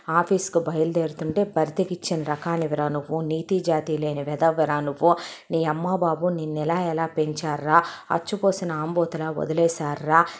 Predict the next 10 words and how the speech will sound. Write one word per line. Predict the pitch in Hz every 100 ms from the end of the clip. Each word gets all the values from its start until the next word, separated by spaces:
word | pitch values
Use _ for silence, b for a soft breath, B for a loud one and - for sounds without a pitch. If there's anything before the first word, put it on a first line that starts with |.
| B -
ఛీ | - 254 269 B -
నీ | 170 160
బ్రతుక్కే." | 165 165 202 196 - 226 B B -
ఇదివరకంటే | 170 180 202 190 170 160 220 247
నేను | 180 170 156 165 214 - _ _ _ _ _ _ 202
పెళ్ళైన | 202 180 170 190 190
కొత్తల్లో | 175 160 - 180 165 214
నీ | 185 165
పెళ్ళాన్ని | 160 156 175 185 170
కాబట్టి | 165 151 156 160 254 311